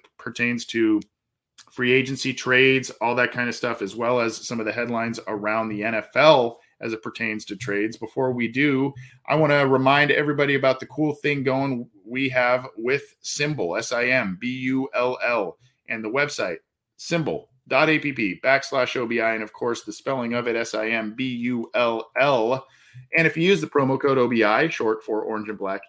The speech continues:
Insider, you get to take advantage of a really cool promo that they are doing. If you are a new customer with them and you deposit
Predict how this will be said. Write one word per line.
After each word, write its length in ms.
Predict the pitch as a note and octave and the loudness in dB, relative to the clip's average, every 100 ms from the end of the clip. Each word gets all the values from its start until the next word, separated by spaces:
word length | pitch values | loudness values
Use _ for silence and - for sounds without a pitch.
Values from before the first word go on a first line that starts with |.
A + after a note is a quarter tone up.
| _ | _
Insider, 720 | E3+ E3+ - G#2+ G2+ B2+ C#3+ - _ | -2 -2 0 0 2 0 -2 -10 _
you 440 | - C3 E3 G3 D#3+ | -8 -2 0 0 2
get 340 | C3+ C3+ C3+ - _ _ _ | 4 4 0 -10 _ _ _
to 100 | C3+ | -6
take 260 | B2+ B2 B2+ | -2 -2 0
advantage 500 | B2+ G#2+ G#2+ A2 - | 2 2 2 -2 -4
of 160 | G#2+ | -6
a 40 | G2+ | -4
really 320 | G2 G#2 G#2+ | -2 -2 -2
cool 220 | - A2+ | -2 -4
promo 640 | G#2+ - B2+ A#2 F#2+ F#2+ A#2+ - | -4 -2 -2 0 -2 -6 -10 -10
that 160 | G2+ | -6
they 160 | F#2 F2+ | -4 -2
are 140 | G2 | -2
doing. 380 | A#2+ D3+ G2 D2 - _ _ _ | -2 -2 -4 -8 -14 _ _ _
If 220 | A2 - | -8 -6
you 420 | C#3+ F3+ G3+ G#3 - | -2 0 0 0 2
are 180 | C3+ | 2
a 80 | B2+ | 2
new 540 | B2+ C3+ D3 E3 E3+ - _ | 0 0 4 4 2 -4 _
customer 480 | - C#3 - G#2 G2 | -4 -4 -4 -6 -4
with 200 | F#2+ F#2+ | -6 -8
them 380 | F#2+ F#2 G#2 B2+ _ | -10 -8 -10 -12 _
and 180 | G2+ G2+ | -12 -8
you 140 | A#2 C3+ | -6 -6
deposit 480 | C#3+ C3 B2+ A#2 | -2 0 0 -2